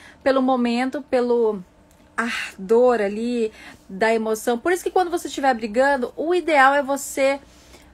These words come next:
ah, não, se tá nervoso, para, não fala mais nada, deixa pro dia seguinte, quando as coisas estiverem,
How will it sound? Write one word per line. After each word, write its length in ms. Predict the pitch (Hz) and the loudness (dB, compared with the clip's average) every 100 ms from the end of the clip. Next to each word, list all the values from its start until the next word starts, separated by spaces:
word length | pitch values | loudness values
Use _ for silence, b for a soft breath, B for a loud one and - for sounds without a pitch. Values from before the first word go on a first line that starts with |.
| - | -8
ah, 540 | 240 247 240 233 226 - | -2 2 2 2 -2 -2
não, 540 | 269 359 453 381 - - - | 2 2 2 -4 -10 -20 -20
se 160 | - - | -10 -2
tá 160 | 370 359 | 4 4
nervoso, 600 | 349 277 311 320 269 247 - | 4 0 2 2 2 -2 6
para, 400 | 320 320 269 254 | 8 8 6 0
não 140 | 294 | -4
fala 320 | - 339 339 | 2 4 4
mais 200 | 339 339 | 2 -4
nada, 480 | 285 285 277 240 226 | 0 2 2 2 -2
deixa 300 | 220 277 302 | -4 -4 -6
pro 140 | 302 | -10
dia 160 | 277 302 | -8 -8
seguinte, 680 | 294 254 277 302 285 247 - | -8 -10 -8 -8 -8 -8 -6
quando 240 | 277 269 | -6 -2
as 180 | 269 262 | -2 -4
coisas 220 | 285 269 | -8 -8
estiverem, 480 | 247 262 269 269 | -8 -2 0 0